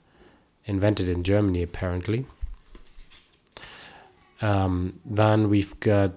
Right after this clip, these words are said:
something more about art, a paintress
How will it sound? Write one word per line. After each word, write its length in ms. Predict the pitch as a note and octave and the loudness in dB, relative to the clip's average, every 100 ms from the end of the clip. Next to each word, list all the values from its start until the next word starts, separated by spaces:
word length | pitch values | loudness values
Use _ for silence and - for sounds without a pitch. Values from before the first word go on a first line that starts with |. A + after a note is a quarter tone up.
| - | -10
something 380 | - - G#2 G2+ | -4 -2 0 2
more 240 | G2+ G#2+ A2+ | 4 4 4
about 360 | G2 G2 E2+ - | 4 2 0 -2
art, 720 | G2 G#2 B2 D3 - - - - - - - - - - | 2 4 4 2 -4 -6 -2 0 2 0 -2 -10 -14 -6
a 420 | G2+ F#2+ F2+ E2+ - _ _ _ _ _ _ _ _ | -4 -2 -2 -6 -12 _ _ _ _ _ _ _ _
paintress 1160 | - A2+ A#2 A#2 - A2+ G#2+ - - - - | 2 2 0 -2 2 2 2 0 0 0 -4